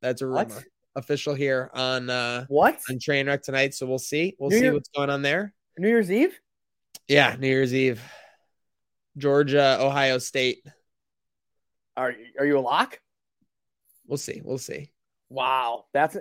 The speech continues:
Speaker 2: is that not the trappiest line of the century?
Speaker 1: Begging you to take Georgia.
Speaker 2: Be-, oh
Speaker 1: Beg-,
Speaker 2: my.
Speaker 1: and now here's the thing. And the flip side,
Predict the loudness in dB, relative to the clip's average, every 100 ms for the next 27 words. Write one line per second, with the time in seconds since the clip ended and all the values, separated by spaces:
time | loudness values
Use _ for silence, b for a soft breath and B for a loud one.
0 | 0 6 6 8 4 4 0 0 0 -2
1 | -4 -2 -2 -4 2 2 2 2 2 2
2 | -2 -2 0 2 0 0 -4 -2 -2 -2
3 | -6 _ _ _ _ -12 4 8 8 6
4 | 4 0 0 0 0 -2 -4 -4 -2 -2
5 | -4 -8 -10 -10 -8 2 4 8 8 8
6 | 4 2 6 6 8 6 6 0 0 0
7 | -2 -4 -4 -2 -4 -2 -2 -2 -4